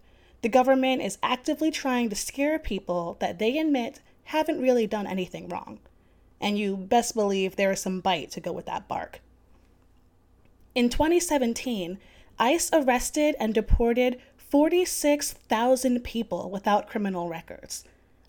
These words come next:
I'll say that again. Forty-six thousand people. Imagine filling every seat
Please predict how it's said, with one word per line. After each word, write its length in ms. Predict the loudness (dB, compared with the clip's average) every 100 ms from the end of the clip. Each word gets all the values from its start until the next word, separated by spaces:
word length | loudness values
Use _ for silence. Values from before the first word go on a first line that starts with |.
| 2
I'll 100 | 4
say 160 | 4
that 160 | 2 2
again. 380 | -2 -4 -10 -18 -20 _
Forty-six 1000 | 6 8 8 6 6 2 4 4 4 -4 -8 0
thousand 600 | 4 8 6 8 6 6 -2
people. 540 | -2 -2 -4 -6 -12 _ _ _ _ _ _ _
Imagine 640 | 4 6 6 4 4 2 0
filling 580 | 2 2 4 2 0
every 340 | 0 -2 0 -2
seat 460 | -2 -4 -4 -6